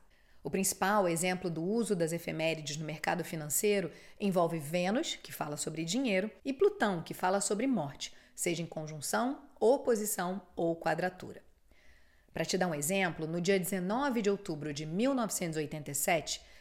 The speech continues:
período conhecido como Black Monday, Vênus estava em Escorpião e fez uma conjunção com Plutão.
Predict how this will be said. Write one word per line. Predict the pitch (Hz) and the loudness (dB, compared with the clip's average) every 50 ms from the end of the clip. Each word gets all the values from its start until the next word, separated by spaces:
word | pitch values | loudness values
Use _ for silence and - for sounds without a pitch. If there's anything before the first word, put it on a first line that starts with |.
| - - | -4 2
período | - 185 185 190 196 196 | 2 4 6 6 4 4
conhecido | 196 - 185 170 170 165 - - 170 165 156 | 2 0 -2 -2 -2 -2 -2 -2 -2 -2 -4
como | 143 - 160 156 147 | -4 -6 -6 -6 -6
Black | 143 143 165 - 156 - - - | -4 0 2 2 2 0 -2 -4
Monday, | 165 170 185 202 190 165 147 143 143 - - - - - - - | -2 0 0 0 0 -2 -2 -6 -8 -10 -18 -20 -20 -20 -16 -10
Vênus | - 151 202 220 254 269 240 196 170 | -4 0 2 2 4 2 2 0 0
estava | 175 - - 185 180 185 | -2 0 0 2 2 2
em | 196 | 0
Escorpião | 185 - - 208 196 - - 247 233 185 151 147 147 - - | -2 -2 -4 -4 -6 -4 -2 0 0 0 0 -2 -6 -10 -10
e | - | -10
fez | 180 - 214 226 226 226 | -2 0 2 2 2 2
uma | 233 233 | 0 0
conjunção | 220 - - - 294 330 392 339 370 381 349 - - 233 226 254 269 - - | -2 -2 -4 -4 -2 -2 -2 -2 -4 -4 -2 -2 -2 -2 -2 -4 -6 -12 -10
com | - 208 190 | -6 -6 -4
Plutão. | 175 220 233 247 - - - | -2 -2 -2 -2 -4 -6 -10